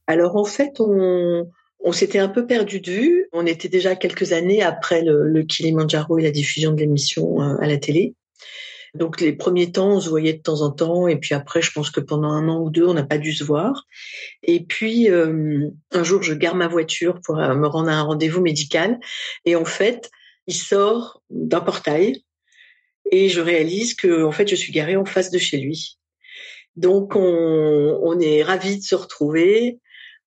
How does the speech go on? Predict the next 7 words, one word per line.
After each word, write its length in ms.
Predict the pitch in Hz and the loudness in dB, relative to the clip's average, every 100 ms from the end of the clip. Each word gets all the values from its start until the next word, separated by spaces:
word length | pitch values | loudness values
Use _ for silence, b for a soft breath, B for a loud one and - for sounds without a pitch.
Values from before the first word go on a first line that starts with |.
| _ | _
On 280 | 170 160 156 | -2 0 -2
discute, 960 | 156 147 - - 196 202 233 240 240 196 - - | -4 -4 -4 -2 0 2 4 2 2 0 0 -4
il 60 | |
m'invite 360 | 160 151 180 185 | -2 -2 -2 -4
à 40 | |
prendre, 440 | 160 - 156 156 156 | -4 -2 -2 0 0
euh, 640 | 147 139 143 127 110 120 | 0 2 2 2 2 0